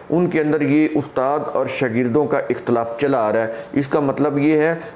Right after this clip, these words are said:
कि उनके नज़दीक तकलीद नाम की कोई चीज़ नहीं थी। वो जिस चीज़ को सही समझते थे, बेशक वो मज़हब पर ही थे, लेकिन जिस चीज़ को वो सही समझते थे वो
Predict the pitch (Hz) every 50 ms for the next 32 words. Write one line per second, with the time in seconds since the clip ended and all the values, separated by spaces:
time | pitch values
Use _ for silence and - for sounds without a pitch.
0 | - - 151 170 - 196 214 233 220 226 202 185 165 165 151 135 131 165 175 175
1 | 175 - - 175 165 170 165 156 156 170 175 156 139 135 127 131 143 151 151 -
2 | 170 165 - - - - 190 214 226 220 190 - - 156 147 139 127 120 117 113
3 | 107 107 98 - - 92 76 - - - - - - - - - 123 151 165 127
4 | 143 196 214 208 - 175 180 180 170 180 180 165 - - - 160 165 214 220 180
5 | - 160 156 160 156 156 156 156 143 151 156 156 151 151 156 - - - - 120
6 | 143 - - - 247 233 208 180 165 123 117 117 127 139 233 262 - - 214 196
7 | 170 156 123 117 131 123 120 120 - - - - 117 147 143 170 151 143 165 226
8 | 220 - 185 180 160 - - 175 156 160 156 160 156 - 139 135 156 190 180 170
9 | 147 143 143 135 - 147 143 143 160 160 156 131 143 160 185 202